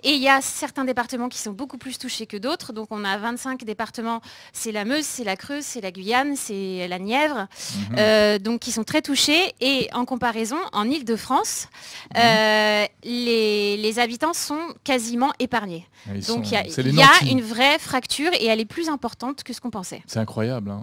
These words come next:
Speaker 2: alors qu'on est en deux mille dix-sept et que la notion de fracture numérique, ça a au moins dix, dix ou douze ans, hein, aujourd'hui.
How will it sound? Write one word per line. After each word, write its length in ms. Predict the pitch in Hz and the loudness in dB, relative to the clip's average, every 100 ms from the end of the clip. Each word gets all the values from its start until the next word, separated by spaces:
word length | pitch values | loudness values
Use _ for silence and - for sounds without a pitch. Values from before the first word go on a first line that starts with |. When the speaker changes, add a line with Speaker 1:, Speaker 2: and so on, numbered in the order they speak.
| 101 | -4
Speaker 2:
alors 140 | 113 | -4
qu'on 140 | - 117 | -2 -4
est 120 | 110 | -2
en 80 | 110 | -2
deux 120 | 139 | 0
mille 160 | 147 | -2
dix-sept 460 | 127 123 - 156 - | -4 -6 -2 -2 -4
et 60 | 110 | -6
que 540 | 123 113 107 101 107 | -4 -2 -2 -2 -2
la 140 | 120 123 | -2 2
notion 420 | 190 226 - 214 | 4 2 0 -2
de 60 | |
fracture 340 | 170 160 - 147 | 0 -4 -2 -2
numérique, 540 | 135 127 147 185 - 113 | 0 0 0 -2 -4 -4
ça 140 | 120 | -2
a 20 | |
au 80 | 107 | -2
moins 160 | 113 127 | -2 -4
dix, 260 | 110 110 107 | -6 -8 -10
dix 300 | 104 127 131 | -8 -10 -8
ou 60 | |
douze 180 | 117 151 | -6 -6
ans, 200 | 185 117 | -4 -4
hein, 160 | 120 123 | -6 -8
aujourd'hui. 340 | 101 95 95 | -10 -12 -14